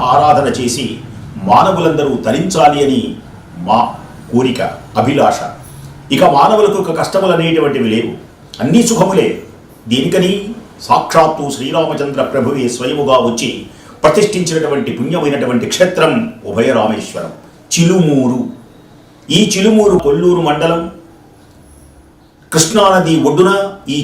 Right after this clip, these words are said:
చిలుమూరు అనేటువంటి పుణ్యక్షేత్రం ప్రకాశిస్తూ ఉంటుంది. దీనికి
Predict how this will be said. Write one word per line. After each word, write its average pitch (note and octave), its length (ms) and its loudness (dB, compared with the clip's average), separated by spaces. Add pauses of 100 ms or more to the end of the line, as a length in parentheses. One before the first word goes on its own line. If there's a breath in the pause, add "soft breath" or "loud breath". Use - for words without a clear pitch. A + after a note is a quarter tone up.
చిలుమూరు A3 420 4 (100)
అనేటువంటి D#3 540 0
పుణ్యక్షేత్రం F3 680 -2
ప్రకాశిస్తూ C3 500 -2 (100)
ఉంటుంది. - 300 -10 (360)
దీనికి C3+ 260 0